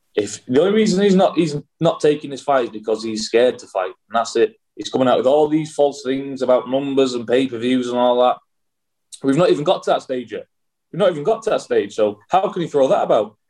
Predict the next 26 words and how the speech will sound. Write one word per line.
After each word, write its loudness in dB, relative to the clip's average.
Talking -2
about 0
figures 0
and -4
whatnot, 2
like 0
I -8
mentioned -8
before, 0
I 4
know 2
what 0
I 0
do -8
when -10
it -18
comes 0
to -8
boxing -2
and 2
whatever 2
he -2
does. -6
So, -2
you -6
know, -8